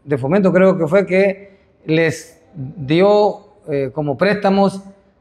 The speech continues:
eh, a, a, y a solo diputados y a funcionarios, doscientos mil dólares, trescientos mil, cuatrocientos mil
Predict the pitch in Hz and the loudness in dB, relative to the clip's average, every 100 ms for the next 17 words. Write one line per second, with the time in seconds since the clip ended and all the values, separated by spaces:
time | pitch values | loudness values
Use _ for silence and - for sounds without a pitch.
0 | - 151 147 143 139 135 135 131 135 151 | -6 0 2 2 2 0 0 0 -2 -2
1 | 170 156 127 240 269 240 170 147 254 247 | -2 -2 2 2 2 0 -4 0 2 4
2 | 175 147 160 165 233 254 170 113 - _ | 0 0 -6 -4 -2 -2 -2 -8 -18 _
3 | _ 151 160 165 131 139 151 135 165 165 | _ -2 -2 0 -2 0 0 2 2 4
4 | 156 160 151 143 139 123 131 160 175 151 | 2 0 -2 -6 -6 -8 -4 -2 -2 -2
5 | 147 131 131 131 - 143 190 180 - | -6 -8 -10 -10 -4 0 2 2 -2